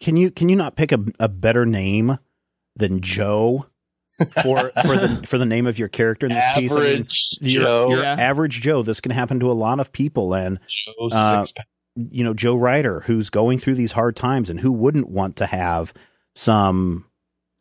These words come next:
Speaker 2: Mm-hmm.
Speaker 1: you know, extreme, I mean, beyond wealth. I mean,
Speaker 2: Yeah.
Speaker 1: her place
Speaker 3: Mm-hmm.
Speaker 1: isn't run down because she doesn't have the wealth. The place is run down because that's how she likes it, right?
Speaker 3: Yeah.
Speaker 1: I mean, she'll fix it up when it's New Year's Eve and it's time to have a private party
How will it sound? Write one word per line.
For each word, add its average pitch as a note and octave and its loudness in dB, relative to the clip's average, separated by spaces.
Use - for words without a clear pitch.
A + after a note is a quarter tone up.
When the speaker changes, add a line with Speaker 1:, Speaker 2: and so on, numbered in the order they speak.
Speaker 2:
Mm-hmm. F2 -2
Speaker 1:
you B2+ 0
know, G#2 0
extreme, G3+ -2
I D3 0
mean, D3+ 0
beyond D#3+ 0
wealth. A2+ 0
I A#2+ -2
mean, C3 2
Speaker 2:
Yeah. E2+ 0
Speaker 1:
her G3 2
place F3 0
Speaker 3:
Mm-hmm. D#3+ 0
Speaker 1:
isn't C#3+ -2
run C3 2
down A#2+ 2
because A2 -2
she A2+ -4
doesn't G#2 -2
have A2 -2
the F#2+ -2
wealth. A2 0
The A#2 -4
place F3+ 0
is B2 -4
run B2 2
down B2+ 2
because A2+ -2
that's B2+ -2
how B2 2
she - -4
likes A#2+ 0
it, - -14
right? F#2+ -2
Speaker 3:
Yeah. C3 -2
Speaker 1:
I B2 0
mean, B2+ 2
she'll A3 2
fix - -2
it C#3 0
up D3+ 0
when C3 0
it's A2+ -4
New B2+ 4
Year's A2 0
Eve A#2+ 2
and G#2+ 0
it's F2+ -6
time A2+ -2
to G#2 -2
have G#2 0
a G2 -2
private A#2 0
party A2+ 2